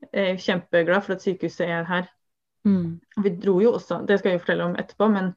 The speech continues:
Speaker 1: vi dro jo også til sykehuset og sjekka at alt var bra med babyen, ett og et halvt døgn etter at hun kom.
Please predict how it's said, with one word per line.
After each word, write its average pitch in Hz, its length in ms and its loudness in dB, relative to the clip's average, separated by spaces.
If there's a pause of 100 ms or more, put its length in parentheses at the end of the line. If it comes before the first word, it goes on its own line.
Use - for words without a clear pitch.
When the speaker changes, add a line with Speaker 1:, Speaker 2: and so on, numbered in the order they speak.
(260)
Speaker 1:
vi 196 80 -4
dro 202 140 2
jo 233 100 6
også 202 180 -4
til 196 120 0
sykehuset 185 600 -2 (380)
og 202 180 -2 (160)
sjekka 185 480 0
at 175 140 -2
alt 185 180 -2
var 180 100 2
bra 165 140 4
med 165 80 0
babyen, 220 320 4 (400)
ett 196 180 -4
og 190 80 0
et 196 80 -2
halvt 180 220 -2
døgn 170 260 2
etter - 240 -6
at 165 80 -8
hun 196 120 -6
kom. 233 180 4